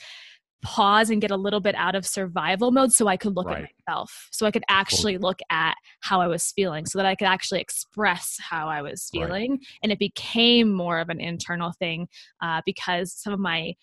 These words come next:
Speaker 1: defenses started to <sighs>
Speaker 2: Exactly.
Speaker 1: take a deep breath. <laughs>
Speaker 2: Yeah, it's great. Like, one of the, you know, one of the main things I'm always doing with people is like, "Here, come here. This terrible thing you ha-, think is happening right now is not happening right now."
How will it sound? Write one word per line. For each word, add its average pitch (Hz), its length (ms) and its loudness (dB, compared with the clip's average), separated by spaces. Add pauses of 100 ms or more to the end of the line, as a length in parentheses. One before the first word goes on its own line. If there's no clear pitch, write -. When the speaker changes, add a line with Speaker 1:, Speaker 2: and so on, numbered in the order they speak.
(160)
Speaker 1:
defenses 196 760 -4
started 165 380 -6
to 165 140 -8 (640)
<sighs> - 20 -6
Speaker 2:
Exactly. 214 680 -2
Speaker 1:
take - 60 -12
a 190 40 -10
deep 165 220 -10
breath. - 360 0
<laughs> 269 680 2
Speaker 2:
Yeah, 160 200 8
it's 123 140 2
great. 135 320 6
Like, 117 200 2
one 147 240 2
of 143 100 2
the, 127 340 4
you 143 100 -2
know, 127 120 4
one 143 200 4
of 160 100 0
the 151 80 2
main 135 260 2
things 117 180 -2
I'm 110 140 0
always 107 340 0
doing 156 240 0
with 117 140 -2
people 113 260 -2
is 104 100 0
like, 117 160 2
"Here, 135 200 0
come 131 180 0
here. 123 340 2
This 120 300 -2
terrible 135 400 2
thing 123 240 -4
you 113 180 -2
ha-, 104 280 -6
think 117 180 -4
is 107 120 -6
happening 117 340 -4
right 101 140 -4
now 98 260 -6
is 107 180 -8
not 147 200 2
happening 135 360 -2
right 73 200 -8
now." 71 160 -20